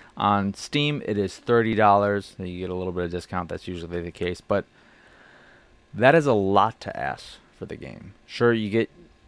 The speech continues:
your handful of championships. You get, you know, multiplayer. There's elimination, there's elimination matches, your basic matches, and there's something else.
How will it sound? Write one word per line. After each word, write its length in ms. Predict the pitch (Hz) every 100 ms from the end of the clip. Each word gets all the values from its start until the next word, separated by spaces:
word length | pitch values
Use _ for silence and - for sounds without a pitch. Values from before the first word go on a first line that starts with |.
| _ _ 95
your 120 | 98
handful 340 | 101 101 -
of 100 | 104
championships. 880 | 90 101 95 98 95 98 92 - - - _ _ _ _ _
You 80 | 90
get, 420 | 92 95 - - - _ _ _ _ _ _ -
you 80 |
know, 400 | 90 87 87 87 92
multiplayer. 800 | 92 90 98 101 98 95 92 92 - _ _ _ _
There's 720 | 90 90 90 87 - - - _ _ _ _
elimination, 680 | 107 101 101 101 98 - 107
there's 220 | 101 92
elimination 600 | 123 139 139 117 104 110
matches, 1080 | 107 107 - 110 107 110 107 104 92 - - _ _ -
your 100 | 98
basic 380 | 92 101 92 90
matches, 420 | 95 95 95 90
and 240 | 90 90
there's 140 | 87 -
something 260 | 98 87
else. 340 | 85 85 -